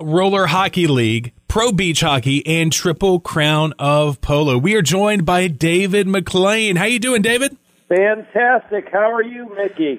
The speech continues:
Speaker 2: Great to be on your station today.
Speaker 1: Man, I am doing great. Thank you so much for your time. Well,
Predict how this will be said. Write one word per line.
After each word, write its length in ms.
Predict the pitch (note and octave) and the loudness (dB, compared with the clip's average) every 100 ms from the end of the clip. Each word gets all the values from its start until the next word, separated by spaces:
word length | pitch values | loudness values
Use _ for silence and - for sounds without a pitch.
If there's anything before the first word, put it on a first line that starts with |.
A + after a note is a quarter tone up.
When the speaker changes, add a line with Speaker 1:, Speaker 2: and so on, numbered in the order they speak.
| - | -2
Speaker 2:
Great 280 | F#3 G#3+ - | 0 0 -2
to 60 | |
be 140 | F#3 G3 | -2 2
on 300 | G3 G3 G3 | 2 2 0
your 180 | G3 E3+ - | -2 -4 -2
station 540 | G#3+ G#3 F#3 D#3+ C#3 - | 2 2 0 -10 -10 -8
today. 480 | D3+ D3 C3 G2 - _ | -2 2 2 -2 -8 _
Speaker 1:
Man, 320 | - D3 D3 C3+ | -4 0 0 -2
I 220 | D3 D#3+ | -2 0
am 200 | D#3+ C#3 | 0 0
doing 320 | C3 D3 C3 | 0 0 0
great. 300 | A#2+ A#2+ C#3+ | 0 0 0
Thank 160 | C3+ D3+ | -2 -2
you 60 | D3 | -2
so 180 | - | -2
much 180 | C3+ D3 | -2 -2
for 100 | - | -4
your 160 | C3 A#2+ | -2 -2
time. 420 | - C#3+ C#3+ B2+ | -2 0 0 0
Well, 160 | C#3+ | 0